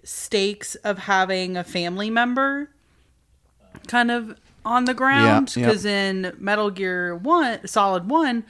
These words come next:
Speaker 1: you had Meryl, who was the Colonel's niece,
Speaker 2: Yep.
Speaker 1: and trying to get, you know, her safely through that.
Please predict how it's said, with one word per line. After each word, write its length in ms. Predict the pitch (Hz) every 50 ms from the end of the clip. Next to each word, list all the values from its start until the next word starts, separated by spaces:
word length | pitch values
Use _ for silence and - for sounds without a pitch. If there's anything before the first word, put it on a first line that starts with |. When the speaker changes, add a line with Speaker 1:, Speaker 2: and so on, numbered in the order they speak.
| - - - - - - _ _ _ _ -
Speaker 1:
you 280 | 196 185 196 214 214
had 500 | 202 - 208 208 202 190 185 185 185 180
Meryl, 680 | 180 185 208 214 233 226 202 170 160 156 160 180 196 190 - _ -
who 600 | - 208 202 196 190 190 185 185 185 185 190 185 -
was 260 | - 190 185 185 180 -
the 100 | 190 175
Colonel's 560 | - - 196 190 180 175 170 170 175 170 170
niece, 600 | 202 226 285 285 220 170 175 - - - - - _ _ -
Speaker 2:
Yep. 240 | 113 107 110 - - -
Speaker 1:
and 200 | 190 190 190 -
trying 240 | 208 208 196 190 190
to 80 | 190
get, 340 | 175 185 175 170 165 - -
you 120 | 196 185 180
know, 180 | 175 170 175
her 600 | 165 - - 208 196 196 190 190 190 190 190 180 180 185 _ -
safely 420 | - - 208 190 180 - 190 180
through 240 | 180 - 190 180 175
that. 400 | 180 196 214 208 185 170 165 -